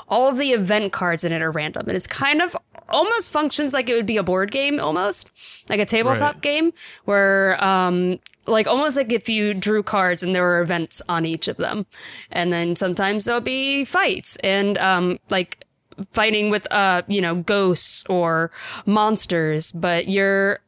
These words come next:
Speaker 1: in, you're investigating these creepy things in this town, and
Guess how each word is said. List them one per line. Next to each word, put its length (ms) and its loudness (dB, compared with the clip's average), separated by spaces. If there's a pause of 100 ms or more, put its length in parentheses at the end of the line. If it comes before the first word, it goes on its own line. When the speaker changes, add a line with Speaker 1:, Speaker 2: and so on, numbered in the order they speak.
(180)
Speaker 1:
in, 240 -2
you're 160 2
investigating 960 0
these 160 -2
creepy 340 -4
things 360 0
in 100 0
this 160 2
town, 560 0 (340)
and 300 0